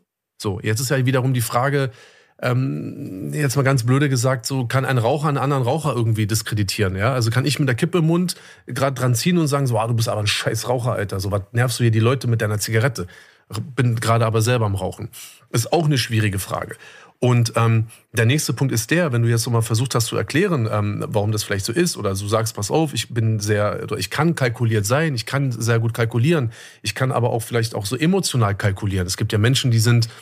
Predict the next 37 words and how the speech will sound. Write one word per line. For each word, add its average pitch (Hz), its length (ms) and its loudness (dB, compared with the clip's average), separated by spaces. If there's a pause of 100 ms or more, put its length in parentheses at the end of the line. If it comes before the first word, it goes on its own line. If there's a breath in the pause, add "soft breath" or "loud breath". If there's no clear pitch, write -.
(400 loud breath)
es - 160 -6
gibt 117 160 0
ja, 127 200 0
weißt 131 200 0
du, 139 80 0
so 120 100 2
mittlerweile, 127 540 2
früher 147 200 -2
dachte 131 220 -2
man, 127 100 0
okay, 120 180 -2
ähm, 117 280 0
entweder 127 300 2
ist 127 100 -4
man 127 100 0
schlau 139 260 0
oder 151 120 0
man 117 140 2
ist 110 160 0
dumm. 98 180 0 (800 loud breath)
Also 107 200 0
entweder 123 360 2
schlaue 147 280 0
Leute 143 200 -2
sind 127 140 0
gut 143 140 0
in 139 80 0
der 123 80 2
Schule 208 260 0
und 151 160 0
dumme 165 140 2
Leute 156 260 0
sind 135 220 -2
schlecht 120 220 0
in - 40 -4
der 98 80 0
Schule. 92 340 -8